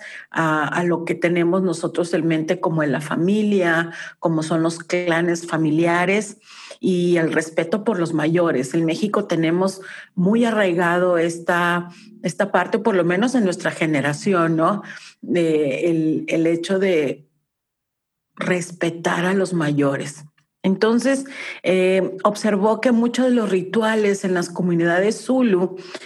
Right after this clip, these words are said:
él duró allá dieciséis años, eh, tenían comprensión de estas ideas fundamentales, eh, que lo sagrado,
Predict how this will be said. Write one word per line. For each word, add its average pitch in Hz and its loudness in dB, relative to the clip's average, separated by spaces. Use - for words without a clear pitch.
él 180 2
duró 185 2
allá 185 2
dieciséis - -4
años, 185 0
eh, 170 0
tenían 220 2
comprensión 185 0
de 185 2
estas 202 -2
ideas 165 2
fundamentales, 156 0
eh, 160 2
que 170 0
lo 196 2
sagrado, 196 0